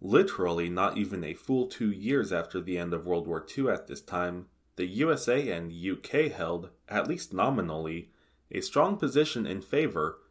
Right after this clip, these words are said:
of the self-determination of peoples, convinced that a strong global commitment to this concept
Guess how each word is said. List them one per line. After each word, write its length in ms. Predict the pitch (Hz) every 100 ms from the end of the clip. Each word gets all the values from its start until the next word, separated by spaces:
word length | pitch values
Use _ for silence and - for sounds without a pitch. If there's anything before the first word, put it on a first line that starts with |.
| _
of 200 | - 85
the 100 | 92
self-determination 1120 | 90 120 135 - 139 - 90 82 69 - 80
of 160 | 80 -
peoples, 480 | 170 151 80 73 - _ _ _ _ _
convinced 600 | - 104 107 160 - - - _ _
that 180 | 98 87
a 80 | 82
strong 560 | - 101 120 156 151 - 110
global 360 | 110 147 190 185
commitment 500 | 175 165 - 101 -
to 120 | 92
this 180 | 85 -
concept 560 | - 87 85 90 -